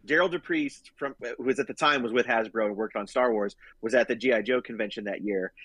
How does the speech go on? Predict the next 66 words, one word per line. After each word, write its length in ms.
and 80
I 60
got 120
a 60
chance 300
to, 100
like, 120
hang 200
out 120
with 140
him 300
after 280
the 80
show 280
at, 160
at 160
one 140
of 60
the 60
bars. 460
And 80
I 40
was 80
like, 140
"Hey, 240
how 220
come 240
you 80
don't, 200
like, 200
re-release 880
any 200
of 60
these 160
figures 380
anymore? 320
Like, 200
Darth 200
Vader 280
should 200
be 140
on 100
the 60
shelf 360
at 120
all 160
times 400
and 100
things 160
like 160
that." 220
Year 240
and 100
a 0
half 200
later, 400
Black 180
Series 300
Archive 400
came 240
out. 140
I'm, 160
I'm 80
not 160
saying 180
I'm, 240